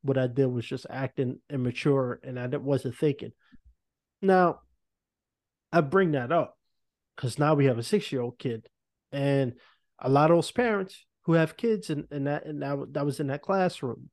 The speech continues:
A lot of, uh, you know, parents who kids go to that school are looking, I'm sure they're gonna be on the fence. There's gonna be one side of the family, like, you know, the parents are at fault, get 'em,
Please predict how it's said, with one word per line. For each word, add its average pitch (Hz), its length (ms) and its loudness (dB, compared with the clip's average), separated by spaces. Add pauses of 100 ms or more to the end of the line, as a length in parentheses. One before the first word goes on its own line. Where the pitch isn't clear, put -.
(160)
A - 40 -14
lot 139 180 -2
of, 143 180 0 (240)
uh, 123 300 -10 (100)
you 143 120 -10
know, 107 180 -12 (440)
parents 143 380 0
who 151 220 -6
kids 143 240 0
go 139 160 0
to - 140 -10
that 127 160 -6
school 180 340 0
are 143 40 2
looking, 139 500 -4 (580)
I'm 143 120 0
sure 165 200 6
they're 151 100 4
gonna 151 160 2
be 151 120 2
on 143 60 0
the 139 60 -4
fence. 151 360 -4
There's 117 140 -14
gonna 135 160 -6
be 139 260 -4
one 143 220 0
side 135 320 0
of 127 100 -4
the 123 80 -6
family, 131 400 0
like, 120 260 -6
you 131 80 -8
know, 113 140 -12
the 117 120 -18
parents 170 460 2
are 147 180 4
at 139 60 -2
fault, 147 420 2 (640)
get 151 220 6
'em, 147 160 2